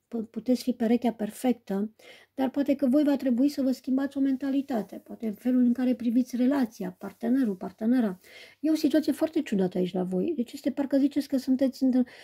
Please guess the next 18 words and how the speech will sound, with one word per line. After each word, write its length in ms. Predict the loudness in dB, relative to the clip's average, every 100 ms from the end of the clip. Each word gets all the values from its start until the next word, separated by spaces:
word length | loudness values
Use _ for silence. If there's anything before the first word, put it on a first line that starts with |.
| -20 _
uh, 180 | 0 0
um, 720 | 4 4 6 4 2 0 -4
sunteți 360 | -4 -4 -2 -2
căsătoriți, 840 | -2 -2 0 2 4 4 2 -2 -2
sunteți 360 | 0 -2 -2 0
divorțați, 960 | 0 0 -2 -2 0 0 -2 -8 -8 -2
um, 440 | 2 2 2 -2
pentru 200 | -4 -8
că 80 | -2
mi-a 100 | 2
ieșit 160 | 2 2
aici 220 | -2 0
căsătoria, 460 | -4 -4 0 4 4
aici 160 | 4
mi-a 100 | 4
ieșit 200 | 2 -2
perechea 340 | -4 -4 -2 -4
perfectă, 640 | -4 -4 -4 -4 -10 -16